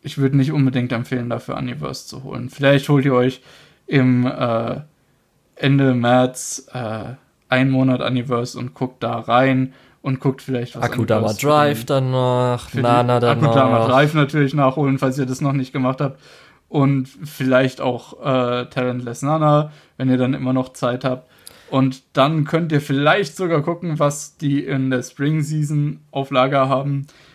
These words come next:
Speaker 1: Aber wenn es wieder nur ein Simulcast ist, könnt ihr nach dem Monat euer Abo beenden und macht dann eben in einem halben Jahr, ein halbes Jahr später nochmal dasselbe. Weil es ist echt ein bisschen teuer für nur eine Serie.
Speaker 2: Gerade wenn man
Speaker 1: Wie
Speaker 2: auch
Speaker 1: gesagt,
Speaker 2: kein Amazon Prime
Speaker 1: gute
Speaker 2: hat.
Speaker 1: Serie,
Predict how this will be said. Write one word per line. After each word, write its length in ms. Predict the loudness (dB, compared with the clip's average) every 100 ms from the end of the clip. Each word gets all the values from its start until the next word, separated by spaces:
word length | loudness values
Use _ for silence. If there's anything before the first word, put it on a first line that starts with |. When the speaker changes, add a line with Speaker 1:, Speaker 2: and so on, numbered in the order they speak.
| _ _
Speaker 1:
Aber 200 | 2 4
wenn 120 | 2
es 160 | 0 0
wieder 200 | 2 4
nur 120 | 2
ein 160 | 2 0
Simulcast 640 | 0 -2 0 0 -2 -6
ist, 160 | -12
könnt 180 | -4 -2
ihr 80 | 0
nach 200 | -2 -2
dem 140 | -2 -2
Monat 300 | 0 0 0
euer 200 | 2 2
Abo 240 | 2 0
beenden 440 | 0 2 2 0
und 140 | -4 -4
macht 220 | -8 -4
dann 240 | -2 -2 -10 -20 -16 -2
eben 180 | 0 0
in 120 | -2
einem 140 | 0
halben 200 | -2 -2
Jahr, 340 | 0 0 0 -4 -6
ein 200 | -2 2
halbes 260 | 0 0 -4
Jahr 120 | -4
später 260 | -2 -4
nochmal 240 | -4 -4 -6
dasselbe. 460 | -6 -4 -2 -2 -8 -18 -20 _
Weil 200 | 2 4
es 160 | 2 -2
ist 160 | -6 -6
echt 220 | -4 0
ein 80 | 2
bisschen 260 | 2 0
teuer 280 | 0 0 -2
für 140 | -2
nur 160 | -2 0
eine 220 | 0 -2
Serie. 460 | -2 -2 -2 -4 -12 -18 _ _ _ _ _ _ _ _ _ -20
Speaker 2:
Gerade 240 | -10 -10 -4
wenn 80 | 0
man 60 |
Speaker 1:
Wie 40 | 2
Speaker 2:
auch 40 |
Speaker 1:
gesagt, 200 | 2 2
Speaker 2:
kein 100 | 2
Amazon 240 | 0 -2 0
Prime 160 | 2 2
Speaker 1:
gute 80 |
Speaker 2:
hat. 80 | 2
Speaker 1:
Serie, 480 | 2 2 0 -2 -4